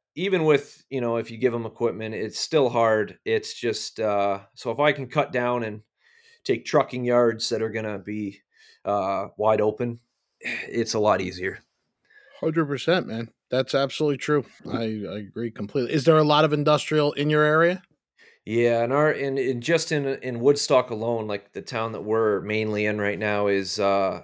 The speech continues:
Speaker 1: is growing so fast with industrial that, um, because we're right off a main highway, it's a good
Speaker 2: Mm-hmm.
Speaker 1: trucking area, so a lot of trucking companies,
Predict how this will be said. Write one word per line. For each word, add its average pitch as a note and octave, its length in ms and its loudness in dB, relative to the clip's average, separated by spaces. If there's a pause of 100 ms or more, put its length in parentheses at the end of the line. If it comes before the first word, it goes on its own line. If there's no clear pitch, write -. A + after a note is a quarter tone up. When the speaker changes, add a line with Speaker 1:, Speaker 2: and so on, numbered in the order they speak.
(120)
Speaker 1:
is G#2+ 140 -6
growing B2+ 340 2
so C3 380 4
fast A2+ 560 2
with G#2 160 -8
industrial G2 800 -4
that, G2+ 380 -2 (280)
um, G2 460 -4
because A2+ 240 -10
we're A#2+ 80 0
right A2+ 380 2
off G#2+ 220 2
a A2 40 -6
main G#2+ 220 -4
highway, A2 520 0 (380)
it's G#2 140 -6
a A#2 40 -4
good A#2+ 200 2
Speaker 2:
Mm-hmm. - 20 0
Speaker 1:
trucking A#2+ 440 -4
area, B2+ 280 4
so C3+ 160 -6
a - 20 0
lot G#2 180 2
of F2 80 -8
trucking A#2 340 -2
companies, G#2+ 720 -6